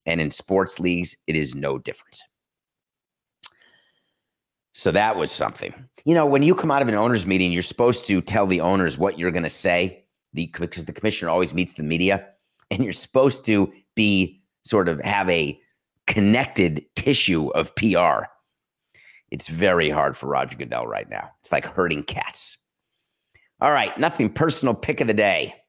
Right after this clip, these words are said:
Did you see the Sixers beat the Mavericks by more than four and a half? Stick with me. We're forty-three and forty-two. Again, I tell you,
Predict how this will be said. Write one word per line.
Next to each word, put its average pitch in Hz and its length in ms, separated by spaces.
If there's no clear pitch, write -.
Did 95 80
you 90 60
see - 160
the 110 80
Sixers 113 460
beat 110 200
the 101 80
Mavericks 95 420
by 87 80
more 92 180
than 92 120
four 92 180
and 92 80
a 85 40
half? 90 280
Stick - 300
with 101 180
me. 85 120
We're 76 120
forty-three 92 500
and 80 140
forty-two. 85 580
Again, 78 420
I 107 140
tell 95 260
you, 60 200